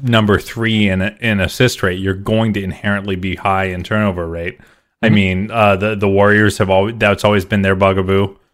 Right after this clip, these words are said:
Speaker 1: uh, that has caused them problems. I, I believe the Suns are, uh,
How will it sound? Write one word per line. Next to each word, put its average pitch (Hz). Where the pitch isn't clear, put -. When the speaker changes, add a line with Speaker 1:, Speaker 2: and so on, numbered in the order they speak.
Speaker 1:
uh, 104
that 95
has 92
caused 98
them 95
problems. 98
I, 98
I 98
believe 98
the 95
Suns 101
are, 92
uh, 101